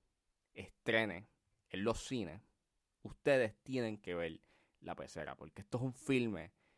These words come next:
que tiene que ser visto. Que yo espero que sea una película que la pongan más allá de los cines Fine Arts, por favor,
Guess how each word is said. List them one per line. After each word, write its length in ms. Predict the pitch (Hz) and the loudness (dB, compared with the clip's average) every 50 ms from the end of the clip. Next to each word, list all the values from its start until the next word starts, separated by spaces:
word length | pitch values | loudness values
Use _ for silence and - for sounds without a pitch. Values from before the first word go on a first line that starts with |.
| _ _ _ _ _ _ _ _ _ _ _ _ _ _ _ _ _ _ _ | _ _ _ _ _ _ _ _ _ _ _ _ _ _ _ _ _ _ _
que 140 | - 82 78 | -18 -18 -18
tiene 440 | _ - 123 135 147 139 123 107 98 | _ -8 0 2 4 4 4 2 -2
que 100 | - - | -4 -6
ser 200 | - 101 98 92 | -6 -8 -8 -6
visto. 460 | 87 92 80 - _ _ - 85 _ | -6 -8 -10 -10 _ _ -18 -10 _
Que 120 | - 110 110 | 0 0 2
yo 80 | 117 | 2
espero 300 | 117 - - 131 131 139 | 0 0 2 2 2 4
que 360 | 131 135 135 135 - - - - | 6 6 6 6 4 0 -12 -18
sea 320 | - - - 123 123 127 | -10 -2 4 8 8 8
una 140 | 131 135 131 | 10 8 6
película 340 | 131 127 127 120 131 131 127 | 6 6 4 4 4 4 6
que 100 | 123 123 | 6 6
la 120 | 117 110 | 6 4
pongan 420 | 104 117 120 123 123 123 123 123 - - - _ _ _ _ _ - | 4 2 0 2 2 0 0 -2 -6 -12 -20 _ _ _ _ _ -6
más 320 | 98 98 104 113 120 139 | -2 2 6 8 10 12
allá 380 | 151 147 139 139 139 151 156 - _ | 12 12 12 12 10 8 6 0 _
de 140 | - 120 120 | 0 2 2
los 120 | 120 113 | 2 2
cines 260 | - - 127 135 139 131 | 0 -2 -2 -2 -2 0
Fine 360 | - - 139 139 143 143 147 | 4 6 6 8 8 6 4
Arts, 320 | 143 143 143 147 - - - | 4 2 2 -2 -6 -14 -10
por 220 | - - 107 107 | -6 -4 -4 -4
favor, 560 | 104 - - 117 117 120 131 139 143 147 147 | 0 6 8 8 10 10 10 8 8 6 0